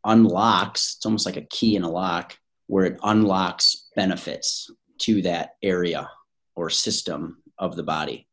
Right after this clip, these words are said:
So we have these cannabinoid receptors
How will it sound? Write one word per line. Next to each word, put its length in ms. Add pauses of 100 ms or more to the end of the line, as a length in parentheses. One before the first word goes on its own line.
(340)
So 160
we 140
have 240
these 320
cannabinoid 500
receptors 800